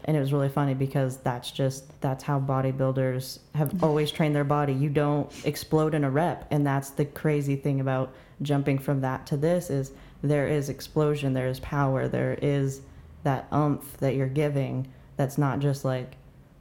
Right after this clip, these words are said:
Speaker 1: "We're gonna slowly contract this muscle." <laughs>
Speaker 2: Right, right. Yeah, should be a little bit different for sure. <laughs> I think it'll be interesting to see. I,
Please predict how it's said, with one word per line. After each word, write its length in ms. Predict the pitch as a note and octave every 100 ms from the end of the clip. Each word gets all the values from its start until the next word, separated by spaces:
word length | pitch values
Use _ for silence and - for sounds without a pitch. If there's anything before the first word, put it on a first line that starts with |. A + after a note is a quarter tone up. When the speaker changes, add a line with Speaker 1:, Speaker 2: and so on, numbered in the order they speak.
| - -
Speaker 1:
"We're 120 | D#3+ C#3
gonna 160 | C3
slowly 360 | C3 C#3 C3+ B2+
contract 360 | - C#3 A#2+ -
this 160 | C3
muscle." 440 | A#2 A#2 - B2 C3+ D3 D#3
<laughs> 240 | - - -
Speaker 2:
Right, 400 | G#2+ G#2 F2+ B1+
right. 300 | F#2+ F2+ - - - - - - - -
Yeah, 420 | G#2 F#2 F2 - - -
should 280 | - G2+
be 120 | F#2+ G#2+
a 40 |
little 260 | F#2+ G2 F#2
bit 260 | F2 E2 C#2
different 440 | F2 - C2+ D#2
for 120 | F2
sure. 400 | - F#2+ D#2+ B2+ A3
<laughs> 100 | G#3+ G#3 G#3 C3+ - - G#3 F#3 F#3+ F#3 F3+ - - - G#3+ B3+ - -
I 80 | -
think 180 | C3 C#3
it'll 120 | A2+
be 200 | G#2 F#2+
interesting 420 | F2+ - - G#2+
to 60 | G2
see. 520 | - G2+ E2+ D#2+ - -
I, 340 | - - -